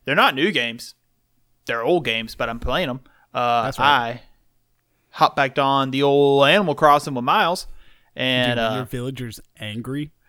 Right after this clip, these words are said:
Speaker 1: No, we just, I looked at him, I was like, "So listen, we're, they're not gonna like it, but we show up. They're gonna, they're not gonna be outwardly angry.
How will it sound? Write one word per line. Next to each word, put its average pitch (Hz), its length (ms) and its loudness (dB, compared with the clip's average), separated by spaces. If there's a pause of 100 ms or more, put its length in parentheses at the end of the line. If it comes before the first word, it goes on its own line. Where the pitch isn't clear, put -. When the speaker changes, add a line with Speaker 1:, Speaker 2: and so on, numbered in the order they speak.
(180)
Speaker 1:
No, 110 680 -4
we 131 180 -2
just, 120 400 -8
I 120 160 -2
looked 135 280 -2
at 139 100 0
him, 139 200 0
I 117 60 -4
was 117 140 -8
like, 113 180 -8
"So - 180 -10
listen, 110 600 -8 (1200)
we're, 127 120 -8
they're 127 220 -2
not 143 200 4
gonna 123 160 -4
like 117 260 -4
it, 110 120 -10
but 117 80 -10
we 117 100 -12
show 110 300 -10
up. 107 200 -12 (280)
They're 123 140 -6
gonna, 131 240 -2
they're 135 140 -4
not 214 200 0
gonna 208 160 0
be 156 260 0
outwardly 143 480 0
angry. 120 520 -6